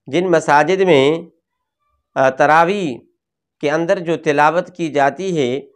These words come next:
अगर यकसा मिकदार पर रोज़ाना तिलावत की जाती है, फ़र्ज़ करें आप कि भाई इस मस्जिद में भी अगर आज पाँचवा पारा पढ़ा जा रहा है, तो दूसरी मस्जिद के अंदर भी पाँचवा पारा है।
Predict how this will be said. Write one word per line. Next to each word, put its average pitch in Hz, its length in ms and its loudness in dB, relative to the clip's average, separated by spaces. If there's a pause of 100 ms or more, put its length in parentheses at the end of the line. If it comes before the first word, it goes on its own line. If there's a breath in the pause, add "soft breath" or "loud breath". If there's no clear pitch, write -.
(360)
अगर 165 260 0
यकसा 160 480 -2
मिकदार 160 500 0
पर 160 520 -4
रोज़ाना 147 540 0
तिलावत 151 540 0
की 185 120 -8
जाती 156 420 0
है, 131 220 -2 (720)
फ़र्ज़ 147 220 -4
करें 170 240 0
आप 170 380 0 (300)
कि 151 80 -8
भाई 151 160 -2
इस 170 260 -6
मस्जिद 165 320 -2
में 165 200 0
भी 143 300 -4 (400)
अगर 147 240 0
आज 165 480 2 (380)
पाँचवा 151 400 2
पारा 160 280 2
पढ़ा 156 300 0
जा 143 200 2
रहा 139 260 0
है, 139 280 0 (400 soft breath)
तो 180 440 -4
दूसरी 143 400 -6
मस्जिद 156 400 -6
के 156 80 -2
अंदर 143 220 -2
भी 156 120 -6
पाँचवा 160 440 0
पारा 135 280 2
है। 107 300 -6